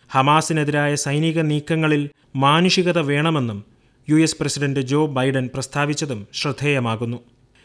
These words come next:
ഇസ്രായേലിലേക്കുള്ള ആയുധ വിൽപ്പന ബ്രിട്ടൻ അടിയന്തരമായി നിർത്തിവെക്കണമെന്ന് ലിബറൽ ഡെമോക്രാറ്റ് നേതാവ് സർ എഡ് ഡേവി സർക്കാരിനോട് ആവശ്യപ്പെട്ടു.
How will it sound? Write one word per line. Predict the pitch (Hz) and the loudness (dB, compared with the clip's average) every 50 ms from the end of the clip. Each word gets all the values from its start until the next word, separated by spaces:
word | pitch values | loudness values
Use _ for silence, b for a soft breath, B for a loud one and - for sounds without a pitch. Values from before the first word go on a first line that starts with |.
| b b b | b b b
ഇസ്രായേലിലേക്കുള്ള | 185 180 - 220 220 220 226 214 214 208 202 196 196 190 185 175 175 | 2 2 4 4 4 4 4 4 6 6 4 4 4 4 2 2 2
ആയുധ | 170 143 147 151 165 175 180 170 180 | 2 2 2 2 2 2 2 2 0
വിൽപ്പന | 185 165 160 156 151 165 160 156 151 | 0 0 0 -2 0 -2 -2 -2 -2
ബ്രിട്ടൻ | 156 143 156 151 - - 160 156 156 | -2 -2 -2 -2 -2 -2 -4 -4 -2
അടിയന്തരമായി | 147 143 143 156 165 170 165 170 165 156 160 156 | -2 -2 0 0 0 0 0 0 0 2 0 0
നിർത്തിവെക്കണമെന്ന് | 151 143 143 151 147 - 175 160 135 - 143 139 135 131 120 117 107 107 - b b b b b b b 147 | 0 0 -2 -2 -2 -2 0 0 0 -2 -2 -2 -2 -2 -4 -6 -6 -10 -12 b b b b b b b 0
ലിബറൽ | 143 156 151 170 175 175 180 175 151 | 2 4 4 4 6 6 4 4 2
ഡെമോക്രാറ്റ് | 143 143 151 156 156 151 156 156 151 151 156 139 | 0 0 0 0 -2 -2 -2 -2 -2 -2 -2 -2
നേതാവ് | 139 135 131 139 135 127 131 131 131 b b b b b b | -2 -2 0 0 0 0 -2 -4 -6 b b b b b b
സർ | - - 165 156 151 156 151 - - 165 | -4 0 0 0 0 0 -4 -8 -4 -2
എഡ് | 175 185 180 - - - 143 | -2 -2 -2 -6 -16 -12 -6
ഡേവി | 135 139 143 151 151 139 123 104 101 - b b b b b | -2 2 2 2 2 2 -2 -6 -8 -14 b b b b b
സർക്കാരിനോട് | - - 160 147 131 - 165 156 156 156 147 139 127 123 117 - | -6 -4 -2 -2 -2 0 0 2 2 2 0 0 -2 -4 -6 -6
ആവശ്യപ്പെട്ടു. | 127 127 123 123 - - 131 113 113 101 - | -6 -4 -2 -2 -2 -4 -4 -6 -8 -10 -12